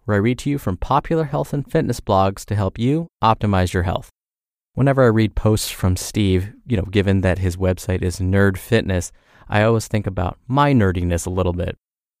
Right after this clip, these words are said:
I've talked about my love of superheroes, for example, on this show before. I'm a huge superhero nerd. And I realized I'm letting myself down. It's June sixth, and I still have not seen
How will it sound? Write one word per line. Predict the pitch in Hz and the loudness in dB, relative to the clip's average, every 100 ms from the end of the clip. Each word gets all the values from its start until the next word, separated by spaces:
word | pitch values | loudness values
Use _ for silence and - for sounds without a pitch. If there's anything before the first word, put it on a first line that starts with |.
| - | -4
I've | 117 | 0
talked | - 151 | 2 2
about | 127 113 | 2 0
my | - 98 | 0 0
love | 95 95 95 | 0 0 -2
of | 87 - | -4 -6
superheroes, | - 180 - 95 92 87 87 | -4 -2 0 0 0 0 -2
for | - | -4
example, | 92 - 92 87 85 92 | -4 0 0 0 0 0
on | 90 | 2
this | 90 | 0
show | 85 95 | 0 0
before. | 87 85 - 85 80 - | 0 -2 -4 -4 -4 -6
I'm | 92 | -6
a | |
huge | 90 101 98 - | -2 0 0 -2
superhero | - 151 113 98 92 85 | -2 -2 0 2 2 2
nerd. | 87 92 90 _ _ _ _ - | 2 -2 -4 _ _ _ _ -6
And | 110 | -4
I | |
realized | 104 127 170 113 90 92 - _ _ | -2 2 2 4 2 0 -4 _ _
I'm | - 117 | -10 -6
letting | 120 156 | -2 0
myself | 120 95 117 104 - | 0 0 0 -2 -2
down. | 143 139 101 - _ | 0 2 2 -2 _
It's | - 107 - | -6 -6 -6
June | 110 147 170 | -2 0 0
sixth, | 151 - 180 107 - - - _ _ | -6 -6 -2 -2 -2 -14 -20 _ _
and | 117 | -4
I | 110 | -4
still | - - 175 | -4 -2 0
have | 170 | 0
not | 120 127 139 | 2 2 0
seen | - 131 123 107 | -2 0 2 2